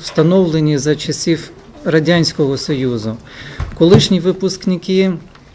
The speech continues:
радянських вузів, але розташованих в Україні, це і Г В Ф, та, колишній, і інші,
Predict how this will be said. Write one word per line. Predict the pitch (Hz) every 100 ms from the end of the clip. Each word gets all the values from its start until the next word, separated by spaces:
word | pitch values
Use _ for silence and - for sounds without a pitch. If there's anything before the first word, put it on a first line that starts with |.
| - - - - - - - -
радянських | 147 143 175 165 - 151 -
вузів, | 156 151 135 -
але | 151 160
розташованих | 143 135 147 - 151 135 135 127 -
в | 139
Україні, | 139 147 143 160 175 127
це | 117 143 135 123 127
і | 151 147 131 120 110 - - - - -
Г | 147 151
В | 135 147 190
Ф, | 196 - - - - -
та, | 175
колишній, | 170 160 139 135 - 131 131 - - - - - - - -
і | 156 170
інші, | 214 208 - 160